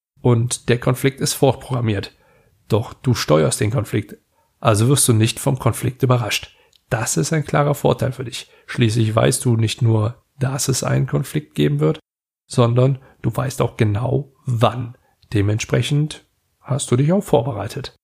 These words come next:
Du kannst durch den Konflikt bestehende Forderungen eliminieren, Grenzen und Motive deines Gegenübers austesten. Außerdem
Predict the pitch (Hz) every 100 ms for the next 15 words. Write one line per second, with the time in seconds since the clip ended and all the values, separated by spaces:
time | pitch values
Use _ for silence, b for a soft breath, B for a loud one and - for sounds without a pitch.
0 | _ _ _ _ _ _ _ _ _ _
1 | - 123 107 107 - 101 - - 117 -
2 | 147 - 123 107 - 110 123 - 123 123
3 | 143 - 165 147 151 160 175 180 _ _
4 | _ _ - 107 107 120 - 160 175 -
5 | 131 110 107 120 120 135 127 135 - 131
6 | 151 135 113 110 110 - 113 - 123 -
7 | _ _ _ _ _ _ _ _ 131 123
8 | 143 135 156 175